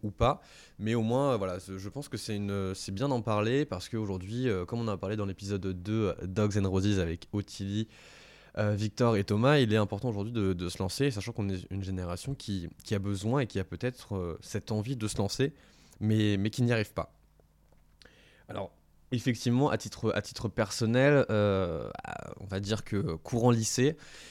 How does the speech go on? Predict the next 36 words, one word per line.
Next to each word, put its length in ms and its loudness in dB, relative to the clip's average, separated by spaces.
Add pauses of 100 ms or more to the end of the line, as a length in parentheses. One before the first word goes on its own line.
(180)
j'ai, 540 6
euh, 380 0
ouais, 120 -4
je 40 -6
vais 60 -10
faire 120 -2
une 80 0
sorte 140 -2
de 80 0
psychologie, 680 0
euh, 160 2
un 140 2
peu, 360 0
euh, 60 -4
face 280 -2
micro, 360 -4
et 20 -2
du 100 -6
coup 100 -12
vous 80 -6
allez 100 -2
entendre 300 -4
ça, 160 -2
vous 80 -4
êtes 100 -12
un, 80 -4
un 140 -4
peu 160 -8
mes, 240 0 (400)
mes 100 0
psychologues 480 4
à 60 6
moi, 360 0
du 140 -10
coup 300 0
enchanté, 500 0